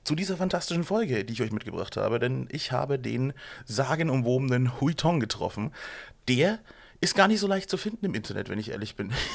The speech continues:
<laughs> Der hat ein wunderbares Architekturbüro, was wirklich über Mundpropaganda läuft, ne? Aber man kennt ihn in Berlin, ne? Das habe ich schon festgestellt. Wenn man, <laughs> wenn man so durch die Gegend läuft in der Gastronomie und sagt, „Hey, ich habe mit Hui Tong gesprochen“, dann sagen sie, „Ach, der?“ Und ich so, „Äh, ja.“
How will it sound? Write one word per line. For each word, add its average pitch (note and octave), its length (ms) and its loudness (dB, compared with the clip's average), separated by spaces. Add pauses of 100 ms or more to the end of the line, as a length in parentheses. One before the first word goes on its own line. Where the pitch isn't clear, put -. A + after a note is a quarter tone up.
(240)
<laughs> - 500 -4
Der E3 160 -2
hat - 100 -4
ein A#2+ 140 2
wunderbares C3 480 0
Architekturbüro, A#2+ 1040 -4 (320)
was A2+ 240 0
wirklich B2 320 -2
über A#2+ 200 2
Mundpropaganda B2 760 0
läuft, - 320 -6
ne? A2 180 -4 (300)
Aber F#3 180 2
man G#3 160 6
kennt A3+ 260 4
ihn A2 220 0
in A2 160 2
Berlin, G#2 380 0
ne? A#2 100 2
Das - 180 0
habe F3 120 2
ich E3+ 40 -2
schon E3+ 80 -2
festgestellt. G#2 580 -4
Wenn A2+ 100 4
man, D#3+ 160 6
<laughs> - 60 -4
wenn D3 140 10
man C#3 120 4
so C#3+ 100 2
durch C3+ 120 -2
die B2 120 -6
Gegend G3 260 0
läuft E3+ 240 2
in C3+ 60 0
der C3+ 80 2
Gastronomie C#3 580 0
und C#3+ 200 -4
sagt, C3 200 0
„Hey, A3 160 0
ich - 120 -6
habe - 100 -4
mit A2 100 -2
Hui A#2 80 2
Tong E3+ 200 4
gesprochen“, G#2 340 -2
dann G#2+ 100 0
sagen G#2+ 160 2
sie, G#2 100 -4
„Ach, - 200 -2
der?“ G2+ 400 2
Und - 80 -2
ich B2+ 80 -4
so, F#2 140 -4 (260)
„Äh, - 180 -4
ja.“ G2 300 4